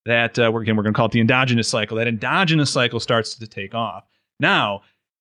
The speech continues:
given the level of private debt and given just that that is what, you know, generally we understand as the business cycle, when that takes over, so eventually you get, you get the fiscal spending to, to give way,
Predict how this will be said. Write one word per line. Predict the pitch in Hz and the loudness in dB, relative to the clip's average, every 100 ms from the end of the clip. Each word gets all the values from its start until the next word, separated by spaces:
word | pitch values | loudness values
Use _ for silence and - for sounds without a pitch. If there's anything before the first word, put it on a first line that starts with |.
| 113 | -4
given | 120 220 | 2 4
the | 160 | 4
level | 139 139 | 4 4
of | 127 | 2
private | - 113 104 95 | 2 0 0 0
debt | 110 131 101 104 | 2 2 0 -4
and | 117 104 | -6 -2
given | 135 120 | 0 0
just | 117 - - | -2 -4 -6
that | 117 | -4
that | 120 110 | 0 2
is | 107 101 | 0 0
what, | 107 | 0
you | 127 | 0
know, | 92 87 | -4 -4
generally | - 131 117 110 | 0 2 2 0
we | 110 | 0
understand | 107 98 123 110 | 0 0 0 2
as | 101 | 0
the | 98 | -2
business | 120 135 120 | -2 0 -2
cycle, | 104 98 92 | -6 -10 -12
when | 107 | -6
that | 123 143 - | -2 -2 0
takes | 139 117 | -2 2
over, | 139 131 92 | 2 2 -2
so | - | -4
eventually | 110 131 143 139 | 0 0 2 2
you | 113 | 0
get, | 107 117 113 - _ - | 2 2 2 -6 _ -6
you | 113 | -4
get | 120 | -4
the | 107 | -2
fiscal | 175 175 147 | -2 0 -2
spending | - 127 127 117 110 107 | 0 2 4 4 4 0
to, | 107 | -4
to | - 104 | -8 -6
give | 107 95 | -4 0
way, | 135 123 107 | 0 2 -2